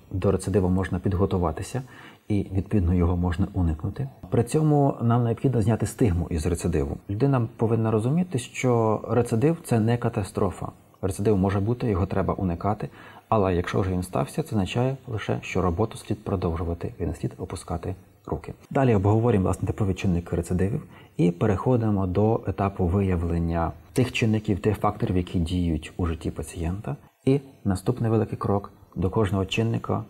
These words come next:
і до кожного тригера складаємо план дій, сценарій, що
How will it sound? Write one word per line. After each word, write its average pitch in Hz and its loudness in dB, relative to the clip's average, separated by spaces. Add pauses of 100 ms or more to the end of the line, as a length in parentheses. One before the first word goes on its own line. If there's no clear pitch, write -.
(240)
і 90 -4
до 85 -2
кожного 92 0 (480)
тригера 107 2 (240)
складаємо 98 0 (200)
план 85 2 (220)
дій, 85 0 (180)
сценарій, 85 -2 (180)
що 87 -2